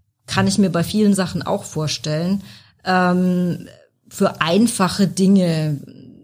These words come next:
sag ich jetzt mal, um rauszufinden, welche Wand brauche ich denn jetzt, wenn ich F neunzig hab, kann man auch alles mit digitalen Tools machen.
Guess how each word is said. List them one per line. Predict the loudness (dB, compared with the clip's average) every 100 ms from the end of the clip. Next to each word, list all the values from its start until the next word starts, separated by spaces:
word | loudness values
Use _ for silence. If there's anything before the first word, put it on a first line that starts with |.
| _ _ _ -10
sag | -4 -2
ich | 0
jetzt | -2 -2
mal, | -4 -2
um | -2
rauszufinden, | 0 0 -2 -4 -4 -2 0 0
welche | 0 0
Wand | 0 0
brauche | 0 -2 0
ich | 0
denn | 0
jetzt, | 0 -2 -4
wenn | -2
ich | -2 -4
F | -4
neunzig | -4 -6 -10 -8 -4
hab, | -4 -6 -20 -20 -20 -20 -20 _ _ _ _ _ -2
kann | 2
man | 4
auch | 2 0
alles | 2 2
mit | 2 2
digitalen | -2 0 0 0 -2
Tools | -2 -2 0
machen. | 0 0 0